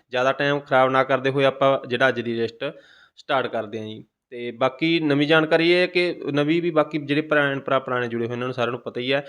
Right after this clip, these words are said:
ਅ, ਪਰਿਵਾਰ ਦੇ ਨੰਬਰ ਆ ਹੇਠਾਂ ਰੈੱਡ ਪੱਟੀ 'ਚ ਆਉਣਗੇ। ਜਿਹੜਾ ਵੀ ਤੁਹਾਨੂੰ ਰਿਸ਼ਤਾ ਪਸੰਦ ਆਉਂਦਾ ਹੈ, ਡਾਇਰੈਕਟ ਪਰਿਵਾਰ ਨਾਲ ਗੱਲ ਕਰਨ ਵਾਸਤੇ ਉਹਦਾ ਸਕਰੀਨਸ਼ਾਟ ਲੈ ਲਓ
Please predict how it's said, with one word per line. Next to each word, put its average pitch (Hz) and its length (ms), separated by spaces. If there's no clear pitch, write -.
ਅ, - 20
ਪਰਿਵਾਰ 143 400
ਦੇ 156 100
ਨੰਬਰ 151 260
ਆ 170 100
ਹੇਠਾਂ 170 300
ਰੈੱਡ 131 180
ਪੱਟੀ 139 260
'ਚ 147 100
ਆਉਣਗੇ। 156 320
ਜਿਹੜਾ 139 220
ਵੀ 160 140
ਤੁਹਾਨੂੰ 160 260
ਰਿਸ਼ਤਾ 135 240
ਪਸੰਦ 123 400
ਆਉਂਦਾ 135 280
ਹੈ, 143 40
ਡਾਇਰੈਕਟ 120 360
ਪਰਿਵਾਰ 123 360
ਨਾਲ 127 140
ਗੱਲ 117 240
ਕਰਨ 120 240
ਵਾਸਤੇ 127 320
ਉਹਦਾ 135 100
ਸਕਰੀਨਸ਼ਾਟ 131 680
ਲੈ 143 140
ਲਓ 147 240